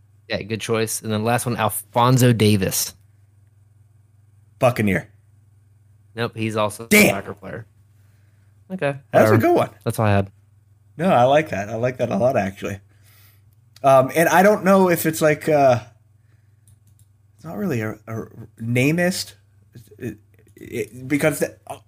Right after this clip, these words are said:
Speaker 2: honestly, that's how I was deciding. You know, is it an
Speaker 1: Mm-hmm.
Speaker 2: American sounding name or not? Um, yeah, that's a good one. I, are they, uh, Pat? You know, I don't know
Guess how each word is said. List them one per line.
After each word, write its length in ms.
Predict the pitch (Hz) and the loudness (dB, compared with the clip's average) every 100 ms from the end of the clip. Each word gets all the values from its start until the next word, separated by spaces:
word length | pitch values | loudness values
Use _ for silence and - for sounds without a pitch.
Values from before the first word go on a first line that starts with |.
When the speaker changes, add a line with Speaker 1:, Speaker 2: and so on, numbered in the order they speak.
| - | 2
Speaker 2:
honestly, 360 | 202 214 165 | 2 4 2
that's 200 | 151 180 | 4 2
how 120 | - 165 | 4 4
I 80 | 147 | 4
was 300 | 131 - - _ - | 2 -4 -14 _ -8
deciding. 580 | 123 - 147 120 92 - - - - | -6 2 4 4 0 -8 -20 -20 -4
You 100 | 135 | 2
know, 240 | 135 127 - | 4 4 0
is 160 | 127 | 0
it 80 | 147 143 | 2 4
an 80 | |
Speaker 1:
Mm-hmm. 100 | 139 | 4
Speaker 2:
American 380 | 123 139 139 143 | 6 4 2 0
sounding 380 | 123 131 123 120 | 2 4 4 4
name 220 | 123 113 | 2 2
or 40 | 85 | -2
not? 280 | 71 85 - - - _ _ _ _ _ _ _ _ _ _ _ | -6 -12 -16 -20 -20 _ _ _ _ _ _ _ _ _ _ _
Um, 480 | 135 120 101 92 87 _ _ _ _ _ _ _ | 0 2 2 -2 -10 _ _ _ _ _ _ _
yeah, 180 | 139 120 | 0 2
that's 140 | 110 | 0
a 60 | 135 | 0
good 140 | 123 | -2
one. 180 | 110 104 - | -2 -4 0
I, 120 | 151 | 2
are 160 | 143 151 | 4 4
they, 320 | 156 180 180 | 4 4 6
uh, 320 | 170 160 147 127 - _ _ _ _ _ _ _ _ _ | 6 6 2 -4 -18 _ _ _ _ _ _ _ _ _
Pat? 280 | - 139 120 | 0 2 2
You 120 | 139 | 0
know, 200 | 139 123 | 2 2
I 80 | 113 | 2
don't 180 | 107 101 | 0 -2
know 280 | 107 98 | -2 -4